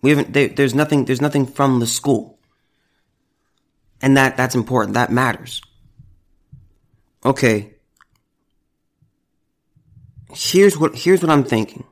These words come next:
The school did not,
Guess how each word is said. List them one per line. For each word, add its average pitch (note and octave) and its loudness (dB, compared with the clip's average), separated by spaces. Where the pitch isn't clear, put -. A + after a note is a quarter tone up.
The B2 0
school - -2
did C#3 4
not, C3 0